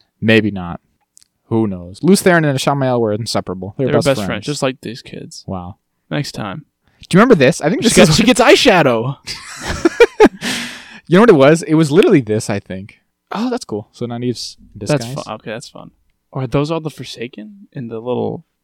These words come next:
Speaker 2: discs they've got there? Just hit play. Just hit play. Let it play.
Speaker 1: I'm trying to, I, no, I missed it. Hold on, hold on.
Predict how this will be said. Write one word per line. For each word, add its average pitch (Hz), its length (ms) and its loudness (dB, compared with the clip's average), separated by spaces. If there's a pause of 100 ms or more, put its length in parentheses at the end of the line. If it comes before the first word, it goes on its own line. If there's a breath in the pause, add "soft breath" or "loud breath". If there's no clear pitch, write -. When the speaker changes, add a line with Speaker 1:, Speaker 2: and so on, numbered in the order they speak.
(140)
Speaker 2:
discs - 520 -6 (240)
they've 170 160 -18
got 185 220 -16
there? 214 200 -18 (340)
Just - 80 -14
hit 247 120 -8
play. 107 200 -2
Just 139 100 -12
hit 226 100 -4
play. 147 260 -8 (260)
Let 175 100 -6
it 208 60 -8
play. 151 200 2
Speaker 1:
I'm - 100 -6
trying 214 300 -8
to, - 60 -10
I, 180 160 -8
no, 151 480 -6
I - 40 -20 (260)
missed 170 300 -8
it. 127 120 -12 (340)
Hold 127 120 -8
on, 104 80 -8
hold 95 140 -10
on. - 60 -16